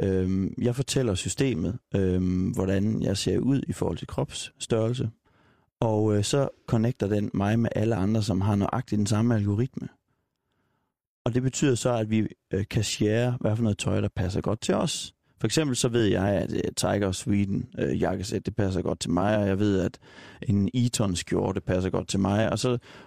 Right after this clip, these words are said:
uploader jeg de produkter, eller finder produkterne, og viser det til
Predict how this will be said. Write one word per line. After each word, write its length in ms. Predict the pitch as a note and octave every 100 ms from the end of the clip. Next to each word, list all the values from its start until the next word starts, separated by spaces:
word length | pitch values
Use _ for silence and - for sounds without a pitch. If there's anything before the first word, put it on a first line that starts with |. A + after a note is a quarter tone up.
| - B2+
uploader 380 | C3 A#2 A2+ G#2+
jeg 200 | G2 G#2+
de 80 |
produkter, 480 | A2 G#2 A#2 B2+ F#2
eller 120 | -
finder 240 | - B2 G#2+
produkterne, 640 | - B2+ - A2+ G#2 - - _ _ -
og 100 | A2+
viser 240 | A#2+ A2
det 220 | G#2 G2 -
til 320 | A2 G2